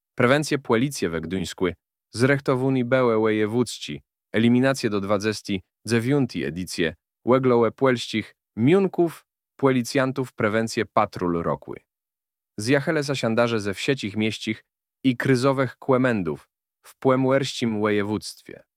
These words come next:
Łycianstnice w zaule Łydzyl w czterech kłękurencjach.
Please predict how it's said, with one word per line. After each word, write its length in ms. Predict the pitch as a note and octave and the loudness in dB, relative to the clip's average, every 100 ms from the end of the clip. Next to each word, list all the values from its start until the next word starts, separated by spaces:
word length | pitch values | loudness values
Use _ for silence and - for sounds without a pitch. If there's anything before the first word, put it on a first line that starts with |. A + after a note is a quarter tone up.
| _ _ _ _ _ _ - | _ _ _ _ _ _ 0
Łycianstnice 760 | C3 D#3+ D3 C3+ - C3+ - A2+ | 2 2 0 -2 -2 -2 -2 -6
w 60 | |
zaule 380 | G#2 A#2 A#2 A2+ | 0 0 2 0
Łydzyl 420 | A2 A2 G#2+ G2 | 0 -2 -4 -8
w 40 | - | -8
czterech 420 | - A#2 A2 G#2 | -4 -4 -2 -6
kłękurencjach. 960 | - B2 A#2 B2 A#2+ F2+ - - - | -2 -2 0 0 0 -2 -6 -16 -20